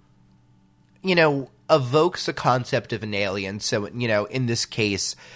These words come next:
you know, they're beings outside of time and they nurse their young in wormholes. Like, that's cool. Okay, that, that's something strange and, you know, unusual. And again, if we,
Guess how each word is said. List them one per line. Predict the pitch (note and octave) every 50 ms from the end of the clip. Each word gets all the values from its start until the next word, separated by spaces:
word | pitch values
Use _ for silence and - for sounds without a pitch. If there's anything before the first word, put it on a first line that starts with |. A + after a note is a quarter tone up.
| - - -
you | A#2+ C3 B2+
know, | B2 B2 B2
they're | A#2 C3+ C3+ C3
beings | A#2 C#3 C#3 C3+ C3+ B2 -
outside | A#2+ A#2+ A#2+ - - B2 A#2 A2
of | G2+ G2 -
time | - - - C3+ B2+ B2 A#2+ A#2 A2 G#2+
and | F2 A2 A2+ A2+ A2 G2+
they | A2+ G#2+ A2 G#2+ G#2 G2
nurse | F#2+ G#2+ G#2+ A2+ A#2 A#2+ A#2 - -
their | - A2+ G#2+ G#2+
young | G#2 F#2 G2 A2 G#2 G#2 G#2+ G#2+ A2 G#2+ G#2+
in | G2+ - - F#2 G#2 G2+ G2+ G2+ G2 G2 G2+ G2+ F#2+ - - - - - - - _ _ - A#2+ B2 - _ -
wormholes. | A2+ A#2 C#3 A#2+ A2+ F#2 E2+ E2+ C#2 - -
Like, | D#3+ F#3+ G3+
that's | C4+ C#4+ D#4+ D4+ - -
cool. | - - G2+ - - -
Okay, | G3+ A#3 - - G#3+ F2+ F2
that, | G#2 C3+ D3 D3+ D3+ D3 D3
that's | D3+ D3+ D3+ -
something | - F3 D#3+ D3 B2+ - C#3+ C3+ C3+ C3+
strange | - - - - B2+ B2+ B2+ B2 B2 B2+ B2+ A#2+ A#2+ A2+ C3
and, | B2+ B2+ B2 B2
you | A#2+
know, | A#2+ A#2 A#2
unusual. | A#2 A#2 A#2 A#2+ A#2 G#2+ A2 B2 A#2+ A2+ A2+ A#2 - -
And | - A#2+ A#2+ A#2+ A2+ A#2+ A#2+ A#2 G#2+ - - - - - - -
again, | D3 D3+ D3+ C#3+ C#3
if | C3 C3+ C3 -
we, | D3 D3+ D3+ D3 C#3+ C#3+ C#3 C#3 C#3 C#3 -